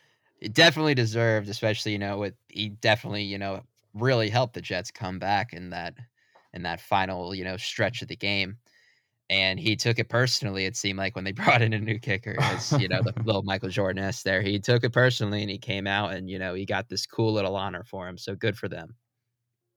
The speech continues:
Speaker 2: Thanks so much for coming on to break down the news with us tonight, Julius. Why don't you let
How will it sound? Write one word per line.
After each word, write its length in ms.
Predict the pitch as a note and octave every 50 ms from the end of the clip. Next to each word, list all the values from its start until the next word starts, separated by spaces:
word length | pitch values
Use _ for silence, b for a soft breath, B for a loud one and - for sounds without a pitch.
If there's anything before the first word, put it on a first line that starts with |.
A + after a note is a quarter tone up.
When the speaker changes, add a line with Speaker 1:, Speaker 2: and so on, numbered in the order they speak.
| _ _
Speaker 2:
Thanks 160 | C#3+ F3 E3+
so 60 | - F#3+
much 160 | D#3+ C#3+ B2
for 80 | -
coming 220 | B2 - A#2 A2+ G#2+
on 220 | G2+ G2+ G2+ G2+
to 100 | - G2+
break 320 | F#2 E2+ - G2+ G2 F#2+ -
down 320 | F#2 F#2 F#2 F#2 F2+ F2
the 100 | D#2+ E2+
news 300 | E2 E2+ E2+ E2+ E2+ -
with 100 | F#2+ -
us 220 | F#2 F2+ F2 -
tonight, 260 | - F2+ F2 F2 F2 E2+
Julius. 300 | E2+ F#2 F2 F2+ F2+ -
Why 80 | - A#2
don't 160 | C3+ D#3 C3
you 60 | E3
let 140 | D#3 C#3+ B2